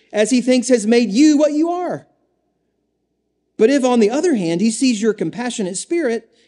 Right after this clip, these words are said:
he will first be attracted to you, then next to what you would say. And then you may lead him as with a thread and bring him to listen to the truth as it is in Jesus,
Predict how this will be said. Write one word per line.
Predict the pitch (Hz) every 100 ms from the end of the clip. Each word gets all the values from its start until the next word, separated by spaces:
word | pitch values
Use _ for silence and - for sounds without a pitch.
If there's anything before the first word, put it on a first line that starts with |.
| _
he | 269
will | 226
first | 196 - 294 277
be | 226
attracted | 196 - 220 214 202 165 - _
to | -
you, | 175 190 285 226 214 262 _ _ _
then | - 160 247
next | 214 269 -
to | -
what | 196 208
you | 196 190 190
would | 196 190
say. | - 247 302 196 107 _ _ _
And | 196 190 220
then | 269
you | 247 233
may | 208 185
lead | 180 233
him | 202 180
as | 190 190
with | 190
a | 170
thread | - 220 196 170
and | 170 151 _ -
bring | 202 233
him | 220 202
to | 202
listen | 180 233 202 170
to | 165
the |
truth | 151 226 180 160 - _ _ _
as | 175 170
it | 170
is | 202 170 156 156 - _ _
in | 180 160
Jesus, | 202 262 156 131 - -